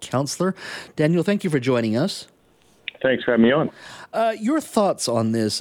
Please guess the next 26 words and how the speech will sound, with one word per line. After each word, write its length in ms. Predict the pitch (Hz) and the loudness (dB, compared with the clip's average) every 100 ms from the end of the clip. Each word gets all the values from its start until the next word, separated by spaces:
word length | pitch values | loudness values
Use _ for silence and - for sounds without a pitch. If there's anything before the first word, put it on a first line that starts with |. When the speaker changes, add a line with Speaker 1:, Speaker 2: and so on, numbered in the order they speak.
| - | -4
Speaker 1:
whether 360 | 170 254 320 | -2 -2 0
at 100 | 277 | -2
the 60 | - | -4
provincial 500 | - 139 165 - 156 | -6 -2 -2 -2 -2
level, 460 | 143 123 123 - - | -2 -2 -2 -4 -6
level 400 | 127 127 127 - | 0 0 0 -2
or 100 | 147 | -2
the 100 | 135 | 0
municipal 640 | 117 120 131 127 - - 101 | 0 0 -2 -2 -4 -4 -4
level, 440 | 92 90 85 113 | -4 -4 -4 -6
do 140 | 113 143 | -6 -4
you 280 | 175 220 | -2 -2
think 400 | 208 - 156 110 | -4 -2 -2 -2
governments 680 | 107 110 110 123 139 156 - - - - _ | -2 0 0 0 -2 -4 -8 -12 -20 -20 _
need 380 | 120 127 151 147 | -2 -2 -2 -6
to 120 | - | -8
get 380 | 135 110 117 123 - | -6 -4 -4 -4 -6
into, 800 | 117 135 131 - 110 98 98 - _ _ - | -2 -2 -2 -4 -2 -2 -2 -6 _ _ -6
uh, 260 | 98 95 - - | -4 -2 -4 -6
or 200 | - 113 | -4 -2
introduce 380 | 135 143 123 147 | -2 -2 -2 -2
some 240 | - 190 254 | 0 0 0
sort 200 | 254 110 | -2 -2
of 120 | - | -4
program 680 | - 127 123 98 82 87 101 | -2 -2 -2 -4 -4 -4 -2
where, 300 | 110 117 | 0 0